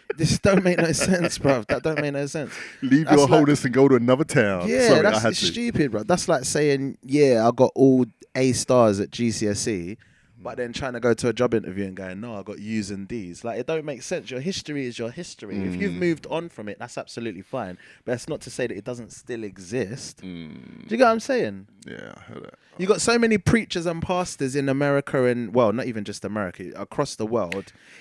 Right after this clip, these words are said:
Speaker 1: in churches that have a, a past or a history, and they use that to, to educate what they're preaching now.
Speaker 2: Yeah.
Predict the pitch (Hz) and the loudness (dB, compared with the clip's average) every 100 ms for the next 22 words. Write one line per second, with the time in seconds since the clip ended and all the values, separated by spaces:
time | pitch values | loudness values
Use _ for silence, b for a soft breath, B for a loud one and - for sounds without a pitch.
0 | B 127 117 156 131 - 98 117 - 143 | B -2 2 4 4 0 -8 -8 -8 -6
1 | 127 123 113 104 _ - 113 - 151 107 | -6 -6 -6 -10 _ -12 -12 -8 -8 -8
2 | 95 - 110 104 139 - - 90 80 87 | -12 -14 -12 -12 -14 -14 -16 -18 -16 -20
3 | 123 b b b - 131 131 123 175 190 | -20 b b b -12 -8 -8 -8 -8 -8
4 | 156 120 110 _ - - _ _ _ - | -8 -10 -10 _ -12 -12 _ _ _ -8
5 | 120 113 113 - _ 147 131 127 - 117 | -4 -2 -4 -8 _ -8 -8 -8 -6 -6
6 | - 113 135 - 117 110 110 - - 151 | -6 -6 -6 -4 -4 -4 -6 -10 -8 -8
7 | - 123 107 131 156 101 85 - _ - | -10 -12 -12 -12 -12 -14 -18 -20 _ -14
8 | 98 95 85 | -8 -6 -6